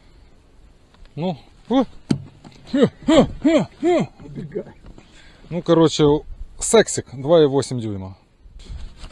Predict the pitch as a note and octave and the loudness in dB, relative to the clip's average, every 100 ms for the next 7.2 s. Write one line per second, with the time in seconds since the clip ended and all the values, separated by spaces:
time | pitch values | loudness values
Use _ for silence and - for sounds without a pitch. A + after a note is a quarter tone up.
0 | - G#3 - C#3+ B2+ E3+ C#3 A#2+ A2+ B2+ | -6 -6 -6 -6 0 2 2 0 -4 -6
1 | - D#3 - A3+ G#3+ F#3+ D#3 - - - | -6 -8 -2 2 4 2 -2 -10 -18 -20
2 | - - E3 F3+ D#3 - - - E3 D#3 | -20 -14 -8 -6 -6 -12 -12 -6 -6 -2
3 | C#3 C#3 B2 - C3+ B2 A#2 A#2 - B2+ | -2 -2 -6 -6 -8 -6 -8 -8 -8 -8
4 | B2+ - - - - F#2+ F2 E2+ G#2 - | -8 -10 -14 -14 -12 -14 -12 -16 -18 -20
5 | - - - B2+ E3 - B2+ - C3+ C#3 | -20 -20 -14 -8 -8 -6 -8 -4 -4 -2
6 | C#3 B2+ - - C#3 - - D3 C#3+ C3 | -4 -4 -6 -8 -8 -10 -8 -6 -4 -6
7 | A#2 C3+ | -6 -10